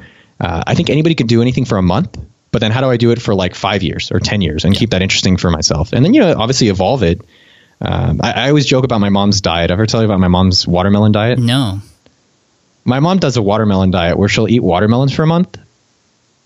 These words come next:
Speaker 1: <laughs> And then, then she, the next month she goes off the rocker. She has, like, pizza and burgers and Mexican food. And I'm like, "Yeah, of course you are, because you just did a month of watermelon. You're hungry."
Speaker 2: Yeah.
Speaker 1: And, uh, and I think what I've seen success for myself is like,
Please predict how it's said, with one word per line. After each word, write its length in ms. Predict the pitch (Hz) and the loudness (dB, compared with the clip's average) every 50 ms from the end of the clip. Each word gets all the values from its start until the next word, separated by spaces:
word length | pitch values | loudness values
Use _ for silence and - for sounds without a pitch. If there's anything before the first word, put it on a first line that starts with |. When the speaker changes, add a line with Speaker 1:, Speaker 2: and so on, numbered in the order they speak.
| _ - | _ -6
Speaker 1:
<laughs> 140 | - - - - - 196 196 - - - | -6 -4 -4 -4 -4 -4 -4 -4 -4 -2
And 160 | 180 156 160 - | 0 2 2 2
then, 260 | - 180 160 156 - - - - - 143 | 2 0 0 0 -2 -2 -6 -6 -6 -4
then 160 | - 190 202 | -2 -2 0
she, 180 | 208 226 226 214 | 0 0 0 0
the 140 | - 185 180 | 0 0 0
next 160 | 190 202 - | 0 0 0
month 140 | 208 196 - | 0 0 0
she 100 | - 156 | 0 0
goes 140 | 160 156 156 | 0 0 0
off 100 | 143 - | 0 0
the 80 | 143 | 0
rocker. 400 | 131 135 143 156 - - 87 82 | 0 0 0 -2 -2 -2 -2 -2
She 160 | - - 117 | -2 0 0
has, 140 | 101 110 110 | 0 2 0
like, 160 | 113 107 101 | 0 -2 -2
pizza 320 | - - 127 120 - - 110 | 0 0 0 0 0 0 0
and 180 | 98 92 95 | 2 2 2
burgers 420 | 90 101 107 110 110 101 98 92 101 | 2 2 0 2 2 2 2 2 2
and 100 | 90 90 | 2 2
Mexican 300 | 104 107 - - 95 90 | 2 0 0 -2 -2 0
food. 320 | - 82 80 82 - - - - - - - - - _ _ _ | 0 0 0 -2 -2 -6 -14 -20 -20 -20 -20 -20 -20 _ _ _
And 160 | - 110 117 123 | -2 -2 0 0
I'm 100 | 131 139 | 0 0
like, 260 | 135 131 120 120 - | 0 0 -2 -4 -2
"Yeah, 140 | 165 196 185 | -2 -2 -2
of 80 | - | -2
course 260 | - - 202 202 - - | -2 -2 -2 0 0 0
you 160 | 98 90 87 | 0 0 0
are, 160 | 82 80 82 | -2 -4 -6
because 300 | 92 - - 127 117 120 | -4 -2 -2 -2 0 0
you 80 | 131 123 | 0 0
just 120 | 135 - | 0 0
did 100 | 151 139 | 0 2
a 20 | |
month 200 | 120 131 135 131 | 2 0 0 -2
of 120 | 113 98 107 | -2 -2 -2
watermelon. 400 | - 147 165 139 104 95 98 101 | 0 0 0 0 2 2 2 2
You're 100 | 95 98 | 2 2
hungry." 480 | 92 127 160 175 117 82 90 - - - - - - | 2 2 2 2 0 0 -2 -4 -8 -12 -16 -8 -4
Speaker 2:
Yeah. 220 | - 117 101 90 87 - _ _ _ _ - | -2 -2 -2 -2 -4 -8 _ _ _ _ -8
Speaker 1:
And, 380 | - 107 117 123 120 120 120 117 | -4 -2 -2 0 -2 -2 -2 0
uh, 320 | 113 113 113 110 107 98 - - | 0 0 0 0 -2 -4 -4 -4
and 140 | 123 131 139 | -2 -2 -2
I 80 | 135 | 0
think 180 | 131 175 175 - | -2 -2 -2 -2
what 80 | 151 127 | 0 0
I've 140 | 117 110 - | 0 -2 0
seen 180 | - 143 127 | 0 0 0
success 480 | - - 110 - - - 123 120 - - | 0 0 -2 -2 -2 -2 -2 -2 -2 -2
for 120 | - 110 | 0 0
myself 500 | 98 92 92 - - 151 156 147 123 - | 0 0 0 0 0 0 0 0 -2 -2
is 160 | 104 92 98 | -2 0 0
like, 300 | 104 92 95 92 95 - | 0 0 -2 -2 -4 -8